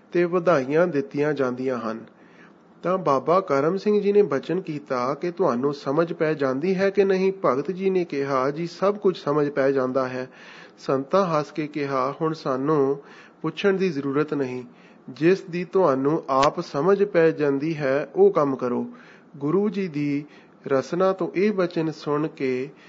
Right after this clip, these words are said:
ਇਹ ਬਹੁਤ ਪ੍ਰਸੰਨ ਹੋਇਆ। ਫਿਰ ਇਸ ਨੇ ਘਰ ਜਾ ਕੇ ਗੁਰਮਤਿ ਅਨੁਸਾਰ ਹੀ ਕੰਮ ਕੀਤਾ।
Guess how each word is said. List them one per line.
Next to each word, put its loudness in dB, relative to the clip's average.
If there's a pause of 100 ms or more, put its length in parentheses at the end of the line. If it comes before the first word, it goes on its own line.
(280)
ਇਹ 0
ਬਹੁਤ -4
ਪ੍ਰਸੰਨ -6
ਹੋਇਆ। -2
ਫਿਰ -4
ਇਸ -6
ਨੇ 0
ਘਰ 0
ਜਾ 4
ਕੇ 0
ਗੁਰਮਤਿ 0
ਅਨੁਸਾਰ -2
ਹੀ -8
ਕੰਮ -2
ਕੀਤਾ। -6